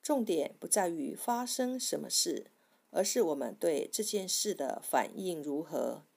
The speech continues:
每个人都必须为自己所有的生命经验负责。为了吸引更多充满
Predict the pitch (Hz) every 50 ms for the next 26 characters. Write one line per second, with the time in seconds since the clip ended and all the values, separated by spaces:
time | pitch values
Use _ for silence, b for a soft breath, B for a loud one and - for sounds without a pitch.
0 | b b b b b b b b - 202 180 165 - 170 160 165 156 156 156 165
1 | 180 - - 269 269 269 269 269 269 269 233 208 - - 226 226 226 226 220 202
2 | 170 - - - 196 - - 151 - - - - - - 165 170 202 208 175 135
3 | - 135 117 - - - - - 226 220 220 214 220 220 208 160 - - - -
4 | 196 190 190 190 196 196 185 170 139 - - - 214 185 147 139 - - 92 64
5 | - - - - _ _ B B B B B B B B - 220 208 190 175 165
6 | - - - 233 247 262 240 220 190 139 214 - - - 226 202 185 180 190 196
7 | 196 202 208 214 - - - 254 269 269 254 214 185 135 - -